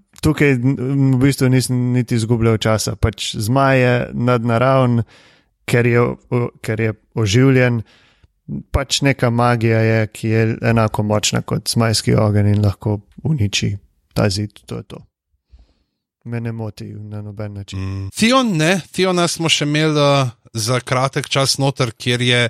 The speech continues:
Speaker 2: imel debato, eh, z Johnom zaenkrat še Snegom, eh, da sta, kjer je pravzaprav dejansko mu John povedal tisto, s čimer se bo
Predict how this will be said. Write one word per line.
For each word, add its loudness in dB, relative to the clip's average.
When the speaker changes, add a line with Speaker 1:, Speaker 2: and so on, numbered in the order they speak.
Speaker 2:
imel 2
debato, 2
eh, 4
z -4
Johnom 0
zaenkrat 0
še 0
Snegom, 0
eh, -6
da 0
sta, 2
kjer 0
je 2
pravzaprav 0
dejansko 0
mu 0
John 2
povedal 0
tisto, 0
s 0
čimer -2
se 0
bo 0